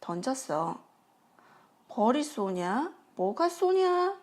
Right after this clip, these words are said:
가마솥에 들어가서 자자." 옳다구나. 오빠는 얼른 커다란 구-, 돌멩이로 소뚜껑을 꽉 눌렀어.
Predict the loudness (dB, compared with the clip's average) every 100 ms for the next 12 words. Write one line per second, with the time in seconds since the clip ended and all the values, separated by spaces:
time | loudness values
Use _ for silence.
0 | _ _ _ -20 _ -6 2 2 2 0
1 | -2 -4 0 0 2 0 0 0 0 0
2 | 0 -2 -8 -18 _ _ _ _ _ -20
3 | _ _ _ _ _ _ _ _ _ -20
4 | -18 -4 0 4 4 4 2 6 6 6
5 | 4 -4 -20 -8 -2 2 4 6 6 6
6 | 4 -2 _ _ _ _ _ _ _ 4
7 | 6 8 8 6 6 2 0 -6 -18 -16
8 | -10 -2 4 6 8 8 8 8 4 -6
9 | -20 -20 -8 -4 -4 -6 -20 _ 4 6
10 | 6 4 2 4 4 4 -2 -16 _ 2
11 | 4 6 6 6 4 4 4 4 4 4
12 | 4 4 0 0 2 2